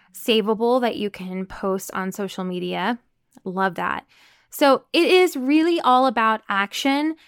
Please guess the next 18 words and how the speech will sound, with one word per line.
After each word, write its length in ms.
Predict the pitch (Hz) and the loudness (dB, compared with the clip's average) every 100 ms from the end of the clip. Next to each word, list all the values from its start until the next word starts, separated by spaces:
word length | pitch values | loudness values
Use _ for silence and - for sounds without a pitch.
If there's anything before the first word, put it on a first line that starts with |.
| _ _ _ _ | _ _ _ _
It's 320 | 247 262 - | 4 4 2
about 480 | 240 233 226 226 - | 0 2 2 2 -2
following 480 | - 214 247 294 294 | -2 0 2 2 0
the 80 | 277 | -2
strategy, 680 | - 233 220 214 226 226 226 | -2 0 0 -2 -2 0 0
the 280 | 208 196 190 | 0 -2 -4
framework 560 | - 220 226 254 269 | -4 0 2 2 0
for 320 | - 240 214 214 | -2 -4 0 0
our 300 | 208 - 196 | 0 -2 -4
strategy, 800 | - 190 190 185 202 202 208 - _ _ _ _ _ _ _ - | -4 -4 -4 -6 -4 -4 -6 -10 _ _ _ _ _ _ _ 0
and, 520 | 233 226 220 226 226 - _ _ _ _ _ 226 | 2 2 2 0 -2 -10 _ _ _ _ _ -4
mm, 260 | 220 220 | -2 0
like 200 | 233 233 | 0 0
I 140 | 240 226 | 0 -2
said, 300 | - 196 180 | -4 -4 -4
making 460 | 208 233 277 269 | -4 -2 0 2
these 260 | 240 226 226 | 2 0 -4
steps 480 | - 202 - - | -6 -6 -6 -14